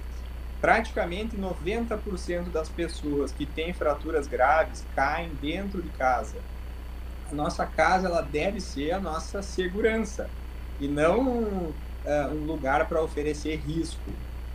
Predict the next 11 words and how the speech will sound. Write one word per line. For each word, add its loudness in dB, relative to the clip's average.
Então, 6
eu 10
escuto 4
muitas, 8
muitas 2
histórias 6
de -2
como 6
as 0
pessoas 0
caem. 0